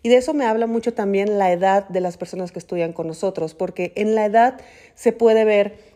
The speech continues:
que cuando una persona ya pasa de los treinta y cinco años, sobre todo cuando ya pasan de los cuarenta, cuarenta y cinco años, son personas que ya tienen experiencia, son personas que incluso ya tienen dinero,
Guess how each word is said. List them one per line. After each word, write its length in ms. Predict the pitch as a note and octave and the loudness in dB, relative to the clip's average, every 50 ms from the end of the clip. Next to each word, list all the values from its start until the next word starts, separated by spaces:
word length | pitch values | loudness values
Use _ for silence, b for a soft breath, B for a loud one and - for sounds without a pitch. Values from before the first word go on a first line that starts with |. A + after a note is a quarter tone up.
| B _ - | B _ -10
que 80 | G#3 | -4
cuando 280 | - G3 G3 G3+ F#3+ G#3 | 0 0 0 2 2 0
una 180 | A#3 B3+ C4+ | 0 0 -2
persona 420 | B3+ C4 A3 G#3+ A#3 A3+ A3 G#3+ G3+ | -2 -4 -4 -2 -2 -2 -2 -2 -2
ya 260 | G3 G#3 G#3 G#3 G#3 | 0 0 0 0 0
pasa 280 | - A#3 A#3+ - C4+ B3+ | -4 -6 -2 -2 -2 0
de 60 | A#3+ | 0
los 140 | G#3 G3 - | -2 -4 -6
treinta 280 | F#3 F#3+ F3+ F3 F3+ | -6 -8 -6 -6 -6
y 60 | F3 | -6
cinco 340 | F3 - G#3+ G3+ G3+ A3 G#3+ | -6 -8 -10 -6 -2 0 0
años, 240 | G#3 G3+ G#3 G3+ G3 | 0 0 -2 -6 -4
sobre 260 | - A3+ G3+ G3+ G3+ | -4 -6 -4 -4 -6
todo 320 | G3+ - - C4 C4 C#4 C4+ | -6 -2 -2 -2 -2 0 -4
cuando 220 | A#3+ G#3+ G3+ F#3+ | -4 -4 -4 -4
ya 180 | F#3 G3+ G3+ G3 | -2 -2 -4 -4
pasan 240 | G#3+ G#3 - G#3+ | -6 -8 -8 -8
de 80 | G#3 G3 | -6 -6
los 160 | F3+ F3 E3+ | -6 -8 -10
cuarenta, 400 | - - E3+ F3 F#3 F#3+ F#3+ F#3 | -8 -6 -4 -4 -4 -6 -8 -8
cuarenta 300 | F#3 F#3 F3+ F3 F3 E3+ | -8 -8 -8 -8 -8 -10
y 60 | E3+ | -12
cinco 300 | F3 - G#3+ G#3+ - A#3 | -10 -8 -10 -6 -6 -6
años, 360 | A3 G#3+ G#3 A3 A#3+ C4+ C4 B B B B B B B B B - | -6 -4 -4 -4 -6 -6 -6 B B B B B B B B B -8
son 140 | - D4+ D4+ | -6 -4 -4
personas 560 | F4+ - - D#4+ D4 C#4 C#4 C#4+ C#4 C#4+ - | -4 -2 0 0 2 2 2 -2 -2 -6 -6
que 140 | - B3+ A#3+ | -8 -4 0
ya 140 | D#4+ E4+ | 0 0
tienen 220 | E4+ E4 E4 E4 D#4 | 0 0 -2 0 -2
experiencia, 800 | D4+ - - - A#3 B3+ C#4 D4 D#4 D4+ C4 F3+ C#3 C3+ - - _ _ _ | -2 -4 -2 -2 -2 0 0 -2 0 0 -2 -2 -2 -4 -8 -16 _ _ _
son 200 | - - C#4 C#4 | -6 -4 -4 -2
personas 420 | D4 D#4+ D4 E4 D#4 E4 E4 D#4+ - | -2 -2 -2 -2 -2 -2 -2 -4 -4
que 440 | - D4 C4 A3+ G#3 B B B B B B B B | -2 0 2 2 0 B B B B B B B B
incluso 440 | D4 B3 A#3+ - C4 D4 C#4+ - D#4+ D4 | -2 -2 0 0 0 0 2 2 0 0
ya 320 | A3+ G#3+ C4+ C#4+ D4 D4 | 2 2 2 2 2 2
tienen 280 | D#4 D4+ D4+ D#4 D4 C#4 | 0 0 0 0 0 0
dinero, 520 | C4 A#3 A#3 B3 C4 C4+ C4 A#3 G3 | 0 0 0 0 0 2 2 0 0